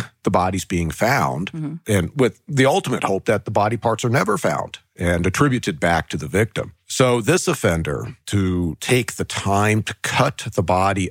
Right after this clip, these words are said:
Speaker 1: up into seventy different parts, if it's just one body, obviously is trying to really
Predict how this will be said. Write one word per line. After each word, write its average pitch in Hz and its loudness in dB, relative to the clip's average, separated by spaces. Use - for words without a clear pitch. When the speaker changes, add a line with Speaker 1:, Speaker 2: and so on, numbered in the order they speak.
Speaker 1:
up 95 0
into - -10
seventy 127 0
different 117 0
parts, 110 -2
if 98 0
it's 82 -4
just - -4
one 110 2
body, 64 -2
obviously 113 2
is 85 -2
trying 120 0
to 95 0
really 117 2